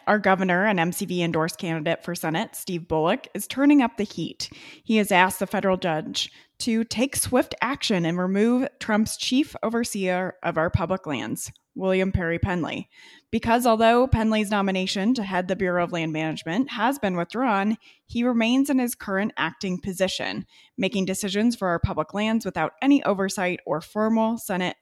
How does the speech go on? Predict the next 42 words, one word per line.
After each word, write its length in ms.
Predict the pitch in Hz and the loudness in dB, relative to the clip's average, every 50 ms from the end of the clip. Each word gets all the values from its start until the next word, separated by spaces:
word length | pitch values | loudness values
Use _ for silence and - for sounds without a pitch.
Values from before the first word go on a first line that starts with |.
| _ - | _ -8
vetting 440 | - 170 170 - 143 135 135 131 - - - | -4 -2 0 0 0 0 0 0 -2 -4 -8
as 140 | - 139 120 | -10 -10 -10
the 80 | 147 - | -10 -12
Constitution 760 | - - 185 175 190 - 180 170 - 170 160 - - 160 156 | -8 -6 -6 -6 -6 -6 -8 -8 -8 -8 -6 -6 -6 -6 -6
requires. 760 | 151 - - - 175 147 139 127 95 95 98 - - - - _ _ _ _ _ _ _ - | -6 -8 -8 -4 -2 -2 0 0 -2 -4 -6 -8 -10 -12 -14 _ _ _ _ _ _ _ -2
Governor 320 | 185 185 180 185 170 175 | -2 0 0 0 -2 -2
Bullock 380 | 170 165 170 170 180 208 240 - | 0 0 2 4 4 4 2 0
has 140 | 226 208 - | -4 -6 -4
filed 340 | - 202 190 196 202 208 226 | 0 2 4 4 4 4 2
a 60 | 220 | 2
lawsuit 480 | 208 202 180 190 202 - 240 233 220 | 2 2 0 0 -2 -2 -2 -2 -2
against 280 | 233 220 220 220 214 - | 0 0 0 0 0 0
the 80 | 226 202 | -2 -2
B 140 | 220 214 | 0 2
L 160 | 214 208 202 208 | 2 2 4 2
M 180 | 202 202 208 - - - | 2 2 0 0 0 2
and 200 | 254 285 294 302 | 4 6 6 6
Penley 320 | 240 226 220 208 196 196 | 6 4 2 2 2 2
himself 540 | 202 202 185 175 - 185 156 170 170 - - | 0 -2 -2 -2 -2 -2 -2 -2 -2 -4 -8
because 260 | 220 - 277 240 240 | -6 -2 -2 -4 0
Penley 360 | - - 262 254 254 262 269 | 0 2 2 4 4 4 4
has 180 | 285 269 226 226 | 4 2 2 -2
been 160 | - 233 226 | -2 -4 -4
serving 460 | 220 - 190 180 175 190 180 180 185 | -2 0 -2 0 0 0 0 0 -2
for 180 | - - 180 - - | -4 -6 -6 -2 2
over 320 | 226 247 247 254 247 247 | 2 2 4 4 4 2
a 40 | 240 | 2
year 400 | 233 202 185 170 170 170 160 - - | 2 2 0 0 0 0 -2 -4 -4
as 120 | - 185 - | -6 -4 -2
acting 380 | - 135 170 - - 202 208 | -2 -2 -4 -4 -4 -4 -4
director 520 | 214 208 190 165 165 - - 180 165 170 175 - | -2 0 -2 -2 -2 -4 -4 -4 -4 -4 -4 -4
at 200 | 175 170 - - | -6 -6 -4 -6
the 80 | 190 | -8
B 180 | 180 - 165 160 | -6 -2 -2 0
L 180 | 156 151 156 | 0 0 0
M 320 | 175 208 190 165 156 160 190 _ _ - _ _ _ - | 0 2 2 0 0 -2 -4 _ _ -20 _ _ _ -8
without 300 | 190 190 185 170 165 - - - | -4 0 0 0 -2 -2 -2 0
any 320 | 233 269 269 269 269 285 | 2 4 6 6 4 4
Senate 340 | 269 - - 190 185 180 - | 2 0 -2 -2 -2 -4 -4
confirmation, 840 | - - 202 185 - 196 175 180 196 190 190 - - 113 - - - _ _ _ _ - | -6 -6 -6 -6 -4 -4 -2 -2 -2 -2 -2 -4 -6 -8 -8 -10 -10 _ _ _ _ -8
which 180 | - 185 - - | -8 -8 -8 -4
is 360 | - 185 190 190 185 185 - | -2 0 0 0 -2 -4 -8